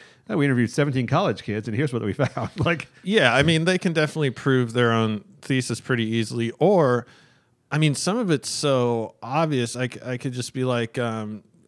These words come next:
Speaker 2: "I think, uh, tall people can walk faster."
Speaker 1: <laughs> Yes.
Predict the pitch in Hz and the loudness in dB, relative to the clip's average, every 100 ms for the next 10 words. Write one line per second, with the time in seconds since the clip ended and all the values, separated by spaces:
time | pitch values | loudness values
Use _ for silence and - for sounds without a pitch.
0 | _ - 151 165 135 127 117 107 101 98 | _ -4 0 0 -2 -8 -6 -6 -8 -10
1 | _ _ _ _ _ _ _ - - 127 | _ _ _ _ _ _ _ -14 0 2
2 | 127 - 123 113 113 107 101 92 - _ | 2 0 -2 -2 -2 -2 -2 -8 -14 _
3 | _ _ _ _ _ _ - 104 101 107 | _ _ _ _ _ _ -8 -6 0 2
4 | 107 - - 85 87 - 82 - - - | 0 -4 -8 -8 -8 -10 -10 -14 -16 -18
5 | - 127 - - - | -16 -12 -10 -12 -14